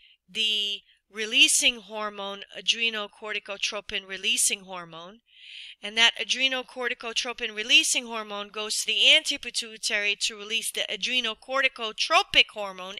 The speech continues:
A C T H, and A C T H released from the anti-pituitary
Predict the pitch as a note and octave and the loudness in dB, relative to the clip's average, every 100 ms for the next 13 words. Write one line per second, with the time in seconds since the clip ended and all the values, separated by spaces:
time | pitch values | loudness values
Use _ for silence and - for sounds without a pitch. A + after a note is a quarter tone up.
0 | - A#3 - A3+ G3 - E4 - G3 G#3 | -2 0 0 -4 -2 4 6 6 0 0
1 | - - - - - - - - - - | 4 4 4 0 -18 -16 -14 -12 -12 -12
2 | - - A#3 A#3 A#3 - C#4+ D#4 D#4 - | -12 4 8 8 6 4 4 4 0 0
3 | D4 - C#4 - B3+ B3 C4 C#4+ - - | 2 6 6 6 0 2 4 6 4 0
4 | - C#4+ C#4+ C#4 B3 B3+ C4+ - C4 B3 | 2 2 2 2 6 6 6 2 -6 -8
5 | - D4+ D4+ D4+ C4+ C4 C4+ | -8 -8 -4 2 4 6 4